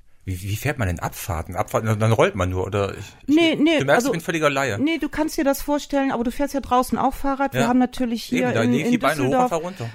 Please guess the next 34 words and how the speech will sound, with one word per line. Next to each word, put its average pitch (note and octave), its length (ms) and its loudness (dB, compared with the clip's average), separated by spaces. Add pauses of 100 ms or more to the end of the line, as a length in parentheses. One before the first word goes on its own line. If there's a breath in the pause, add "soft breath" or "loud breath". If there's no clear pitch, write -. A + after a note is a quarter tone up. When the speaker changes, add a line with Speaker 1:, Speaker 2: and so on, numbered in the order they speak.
Speaker 2:
Nee, C4 120 0
nee. C4+ 220 4 (540)
<laughs> G4 640 0
Wir D4 140 2
haben C#4 100 6
natürlich B3+ 320 4
hier C4+ 120 4
in A#3 100 4
Düsseldorf, A3+ 720 -2
ähm, G#3 520 2 (640)
äh, F3 260 4
nicht G3+ 180 2
so A3 100 -4
viel F3 180 -2
Berge. G#3 640 0 (440 loud breath)
Das - 160 0
kann A3 140 4
man G#3+ 100 6
natürlich G3 260 0
beim G3+ 200 0
Indoor-Cycling G#3 680 0
sehr F#3+ 200 2
gut G3 200 -2
simulieren. F3+ 680 2
Du G#3 40 -6
fährst G3 340 -2
halt F#3+ 120 -4
den E3+ 120 -2
Berg E3+ 200 -4
nach F3 180 -4
oben G3+ 260 -2
mit F#3 140 -2
viel E3 220 -10
Widerstand C4 640 0